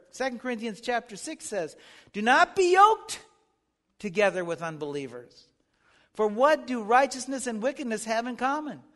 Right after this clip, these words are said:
What fellowship can light have with darkness? What harmony is there between Christ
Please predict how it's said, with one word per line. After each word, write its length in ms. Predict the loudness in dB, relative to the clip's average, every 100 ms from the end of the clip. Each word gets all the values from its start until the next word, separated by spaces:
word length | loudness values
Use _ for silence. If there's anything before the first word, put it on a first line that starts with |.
| _ _ _ _ _ _
What 200 | 2 2
fellowship 600 | 2 2 2 2 -2 -4
can 180 | -4 0
light 240 | 0 0
have 240 | 0 -2 -4
with 160 | -4
darkness? 640 | -2 0 -4 -12 -14 -16 -20 _
What 180 | 0 2
harmony 480 | 2 0 0 0 -2
is 120 | -2
there 120 | -6
between 500 | -8 -8 -8 -6 -6
Christ 760 | -10 0 2 2 0 -8 -16